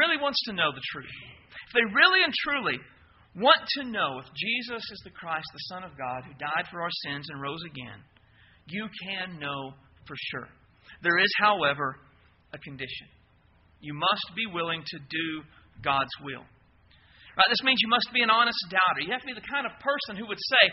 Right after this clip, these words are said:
"I don't believe, and I have very real doubts, but if it turned out that that stuff was all true, then I would embrace it, and I would live for Jesus."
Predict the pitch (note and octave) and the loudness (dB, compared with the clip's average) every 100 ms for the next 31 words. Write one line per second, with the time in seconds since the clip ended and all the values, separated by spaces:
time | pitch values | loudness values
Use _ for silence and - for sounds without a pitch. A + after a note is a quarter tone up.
0 | - - - - _ _ - G#3+ G3+ B3 | 2 -16 -18 -20 _ _ 4 4 6 4
1 | F3 D3+ A#2+ A2+ - _ _ _ _ - | 4 -6 -6 -12 -16 _ _ _ _ -20
2 | _ - F#3+ G#3 G#3 A#3+ G3+ D3 A#3+ C4 | _ 0 8 8 8 8 6 8 10 10
3 | B3 A3 A3 F3 G#3 F#3+ E3+ G3+ B3 D#4+ | 8 4 2 6 8 10 8 4 4 6
4 | F4 - - D#4+ D#4 B3+ C4 F#3+ G#3+ G3+ | 6 4 4 4 6 8 10 10 6 4
5 | B3+ C#4 - C4+ B3+ - A#3 G3+ A#3 F#3 | 6 6 4 6 4 4 0 6 6 6
6 | - D#4 C4 C3 - _ _ _ _ _ | 0 0 0 -2 -10 _ _ _ _ _
7 | _ _ _ - - _ _ E3 F3+ G3 | _ _ _ -10 -10 _ _ -2 0 0
8 | E3 D3 E3 G3+ - - - - _ _ | -4 -6 -4 -4 -4 -10 -18 -20 _ _
9 | _ _ _ _ _ - - E3 F3 F3 | _ _ _ _ _ -20 -4 0 2 0
10 | D#3 C#3 C#3+ C3+ C3 - _ _ _ _ | -8 -6 -4 -2 -4 -10 _ _ _ _
11 | - - C#3 C3+ C3+ C3 G#2 | -20 -16 -8 -6 -6 -10 -12